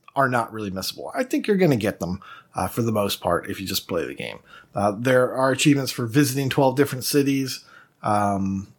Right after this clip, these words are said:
there's an achievement for, uh, taking a total of thirty flights. So one of the things you have to do is, um, the basic gameplay loop is client comes in, gives you a case.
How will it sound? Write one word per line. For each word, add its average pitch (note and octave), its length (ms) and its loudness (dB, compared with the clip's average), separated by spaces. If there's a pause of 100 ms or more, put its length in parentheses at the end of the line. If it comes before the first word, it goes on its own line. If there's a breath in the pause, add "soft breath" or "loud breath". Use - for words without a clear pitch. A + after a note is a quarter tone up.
(120)
there's A2 460 0
an A2 180 -6
achievement A#2 500 0
for, A2 540 2
uh, G#2 160 4
taking B2 300 0
a A#2+ 60 0
total B2 260 2
of - 100 -4
thirty C3 420 2
flights. C3 800 -2 (280 loud breath)
So A#2+ 300 2
one C3+ 240 2
of G3+ 40 2
the F#3 60 2
things E3+ 200 2
you E3+ 60 6
have D#3 160 4
to D3 60 -8
do D#3 300 2
is, A#2 560 -6
um, G#2 300 -10 (560 soft breath)
the C#3+ 120 -4
basic E3 320 2
gameplay C#3+ 420 0
loop A2+ 220 -6
is A2 200 -6 (1080 loud breath)
client E3 400 2
comes E3+ 240 0
in, D3 260 -2 (240)
gives A2+ 240 -6
you C#3 200 -2
a C#3+ 160 -4 (160)
case. B2+ 480 -2